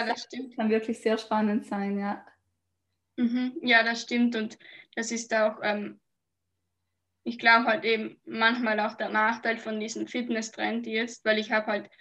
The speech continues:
Speaker 2: immer im Fitnessstudio, viele Menschen waren halt einfach dort, weil sie ihren Körper, äh, schöner machen wollten <laughs> sozusagen.
Speaker 1: Mhm.
Speaker 2: Und da fließt Achtsamkeit leider nicht wirklich mit ein. Und
Speaker 1: Genau.
Speaker 2: ich habe eben danach, nach dem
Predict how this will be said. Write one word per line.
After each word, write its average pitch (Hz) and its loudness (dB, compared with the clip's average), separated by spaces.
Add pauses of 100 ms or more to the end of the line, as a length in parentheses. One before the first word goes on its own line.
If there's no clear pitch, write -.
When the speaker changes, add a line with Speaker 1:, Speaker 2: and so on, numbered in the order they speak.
(420)
Speaker 2:
immer 226 2
im - -6
Fitnessstudio, 233 -2 (200)
viele 233 4
Menschen 220 0
waren 214 2
halt 214 -2
einfach 214 -2
dort, 226 0
weil 214 0
sie 220 -6
ihren 233 -2
Körper, 240 2
äh, 214 2 (140)
schöner 226 0
machen 220 2
wollten 247 4
<laughs> - -
sozusagen. 254 4
Speaker 1:
Mhm. - -14 (360)
Speaker 2:
Und 240 2
da 226 6 (180)
fließt 262 -2
Achtsamkeit 240 2
leider 220 0
nicht 226 -6
wirklich - -4
mit 214 -2
ein. 220 0 (460)
Und 233 -2
Speaker 1:
Genau. 214 -2
Speaker 2:
ich 214 -2
habe 220 4
eben 226 -2 (300)
danach, 214 4
nach 233 2
dem 226 0